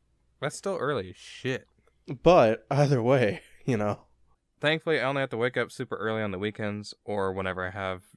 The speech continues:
Speaker 1: early doctors, which that's, like, you know, every weekend, and then, like, twice a month I'll have to wake up early, that early besides that. And that's, like, five thirty that I'll have to wake up early. Sometimes five.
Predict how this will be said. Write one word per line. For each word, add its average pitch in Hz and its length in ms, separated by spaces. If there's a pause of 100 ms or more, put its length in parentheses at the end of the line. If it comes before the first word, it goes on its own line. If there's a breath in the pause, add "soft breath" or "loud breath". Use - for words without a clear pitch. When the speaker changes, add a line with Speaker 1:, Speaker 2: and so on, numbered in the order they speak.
(200)
Speaker 1:
early 92 260
doctors, 90 640 (120)
which - 520 (880)
that's, 95 300
like, 85 240
you 92 60
know, 85 140 (100)
every 107 140
weekend, 107 500
and 98 120
then, 92 140
like, 85 220
twice 95 420
a 87 40
month 82 340
I'll 82 120
have 85 140
to - 80
wake 82 160
up 80 160
early, 82 360 (180)
that 87 160
early 82 180
besides 80 460
that. 76 140
And 78 100
that's, 104 160
like, 143 140 (120)
five 98 260
thirty 87 260
that 80 120
I'll 80 100
have 87 120
to - 80
wake 80 180
up - 140
early. - 220
Sometimes 139 460
five. 85 200